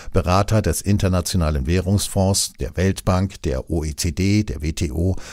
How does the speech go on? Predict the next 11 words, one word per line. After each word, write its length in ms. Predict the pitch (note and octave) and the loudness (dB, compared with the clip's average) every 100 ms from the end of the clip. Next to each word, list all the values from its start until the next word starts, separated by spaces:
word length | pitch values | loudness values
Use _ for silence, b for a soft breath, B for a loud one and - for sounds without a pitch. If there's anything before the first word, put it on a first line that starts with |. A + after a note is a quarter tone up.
| B | B
und 160 | A#2+ C3 | 2 2
des 160 | A2 | 2
Entwicklungsprogramms 1080 | G#2 E2+ C3+ - G2 - - E2+ F#2 A#2 - | 0 0 -2 0 0 0 0 2 2 0 0
der 160 | F2 E2 | -2 0
Vereinten 440 | - E2+ F#2 F2+ | -2 -2 -2 0
Nationen 640 | D#2+ - - A2 G2+ A2 | 0 0 2 4 4 2
sowie 440 | A2+ A2 F2+ A#2+ D#3+ | 4 2 2 2 2
Regierungsberater 1000 | G#2 E2 A#2 B2 - A#2 F2+ G2+ G#2+ D#2+ | 0 0 2 2 2 0 2 2 2 0
in 120 | D2 | 0
Bolivien, 680 | D#2+ F2 G2+ G#2 G2+ G2 - | 0 0 2 4 4 2 2
Polen, 480 | G2 G2 G2 G2 | 4 4 4 2